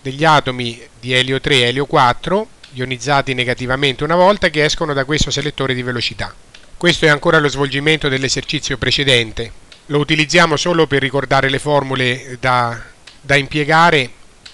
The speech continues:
che sono le formule della forza magnetica, cioè la forza di Lorentz, da utilizzare di nuovo con la mano sinistra, perché gli ioni di elio sono carichi negativamente. Poi la formula della forza elettrica,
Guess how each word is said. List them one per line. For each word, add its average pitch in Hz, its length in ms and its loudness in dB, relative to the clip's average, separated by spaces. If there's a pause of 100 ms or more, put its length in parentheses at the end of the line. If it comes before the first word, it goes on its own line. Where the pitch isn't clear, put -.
(120)
che 143 160 -2
sono 143 400 2
le 127 120 0
formule 135 560 0
della 123 220 -2
forza 131 340 -2
magnetica, 135 680 -2
cioè 131 140 -2
la 117 80 -2
forza 120 320 -6
di 151 100 -6
Lorentz, 160 560 -2 (300)
da 143 140 -2
utilizzare 147 600 2
di 135 80 -6
nuovo 156 280 2
con 135 100 0
la 135 80 2
mano 139 220 0
sinistra, 139 640 -2 (420)
perché 147 380 0
gli 139 240 -4
ioni 147 300 2
di 156 140 2
elio 143 500 4 (480)
sono 160 340 -2
carichi 143 420 2
negativamente. 131 840 -2 (480)
Poi 147 160 0
la 139 100 2
formula 135 420 0
della 127 180 0
forza 143 300 -2
elettrica, 190 580 2